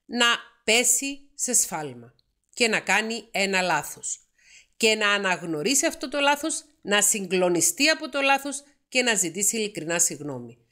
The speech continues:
Αν ένας άνθρωπος μας ζητάει ειλικρινά συγγνώμη για ένα λάθος που έχει κάνει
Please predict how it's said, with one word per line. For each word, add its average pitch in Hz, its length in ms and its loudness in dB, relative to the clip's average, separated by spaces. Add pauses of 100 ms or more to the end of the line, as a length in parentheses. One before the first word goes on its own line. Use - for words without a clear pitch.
(340)
Αν 240 220 2
ένας 262 340 0
άνθρωπος 160 800 -6 (320)
μας 139 220 0
ζητάει 220 460 4
ειλικρινά 190 460 -4
συγγνώμη 190 760 -2 (240)
για 185 260 2
ένα 220 300 2
λάθος 208 680 -2 (320)
που 196 100 -4
έχει 214 340 0
κάνει 156 480 -4